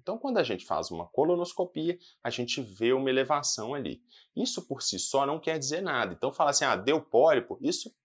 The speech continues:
não significa nada. O que a gente precisa saber é o tipo de pólipo. Então, pra isso, a gente tem que dividir os pólipos em dois tipos. Os pólipos que a gente chama de neoplásicos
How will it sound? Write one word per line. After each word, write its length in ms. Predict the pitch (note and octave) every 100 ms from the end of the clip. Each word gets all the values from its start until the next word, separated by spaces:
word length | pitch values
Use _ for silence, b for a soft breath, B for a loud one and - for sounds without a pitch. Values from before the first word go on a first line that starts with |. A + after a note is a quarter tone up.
| _
não 140 | A#2+ C3+
significa 560 | - D3 D#3 - G#3
nada. 360 | G3+ C3 G#2 F#2+
O 280 | - - -
que 60 |
a 40 | A2
gente 120 | -
precisa 280 | A2 - A2+
saber 280 | G2+ G#2+ D3
é 60 |
o 100 | B2
tipo 420 | - - A3+ -
de 140 | A#2+ -
pólipo. 500 | F#2 F2 C#2+ - - B B B -
Então, 300 | F3+ A#3 _ -
pra 180 | F#3+
isso, 180 | D#3 E3+
a 40 | E3+
gente 180 | E3+
tem 120 | E3+ E3
que 40 |
dividir 400 | D3+ D3 A2 G2+
os 140 | G2
pólipos 500 | - F#2 A2+ C3+ C#3
em 100 | D#3+
dois 280 | C3 B2 B2
tipos. 500 | - C4 - - - b b -
Os 160 | F#3+
pólipos 440 | - G2+ F#2 F2+ -
que 80 | G2
a 20 |
gente 220 | G2 F2+
chama 280 | - D2+ D2+
de 220 | D2+ - D2+
neoplásicos 1080 | E2+ E2+ G2+ D3+ D#3+ D3+ F3+ - - -